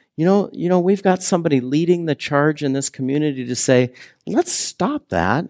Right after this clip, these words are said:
and let's get to know each other a little bit better so we can stop being afraid of each other."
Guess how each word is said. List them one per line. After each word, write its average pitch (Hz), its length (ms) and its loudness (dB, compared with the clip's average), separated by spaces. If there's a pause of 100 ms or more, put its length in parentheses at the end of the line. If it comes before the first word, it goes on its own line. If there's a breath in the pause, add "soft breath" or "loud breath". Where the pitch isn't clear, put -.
(120)
and 135 160 2
let's 170 160 -2
get 165 200 0
to 170 120 -4
know 190 200 2
each - 180 -4
other 120 200 2
a 98 60 0
little 98 200 -2
bit 85 180 -10
better 71 340 -14 (760)
so - 200 -2
we 123 60 2
can 113 140 -2
stop 127 280 -2
being 123 200 2
afraid 127 400 0
of 95 100 -4
each 85 180 -8
other." 71 340 -8